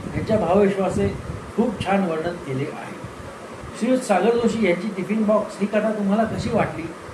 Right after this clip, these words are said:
आणि कथा आवडली असेल तर लाईक करून आपल्या बहुमूल्य प्रतिक्रिया कॉमेंट बॉक्समध्ये नक्की द्या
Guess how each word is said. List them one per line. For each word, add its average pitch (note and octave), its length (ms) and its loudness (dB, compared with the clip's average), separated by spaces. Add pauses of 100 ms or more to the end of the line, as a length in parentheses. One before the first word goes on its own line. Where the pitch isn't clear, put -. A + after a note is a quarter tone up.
(280)
आणि G#3+ 120 2
कथा G3+ 260 2
आवडली A3 360 6
असेल F#3+ 420 2
तर F#3 100 -2
लाईक F#3 200 2
करून G#3 260 0
आपल्या - 420 -4
बहुमूल्य F#3+ 440 4
प्रतिक्रिया G3 520 0 (420)
कॉमेंट G3+ 360 4
बॉक्समध्ये G3+ 460 2
नक्की G3 320 -4
द्या F#3+ 200 4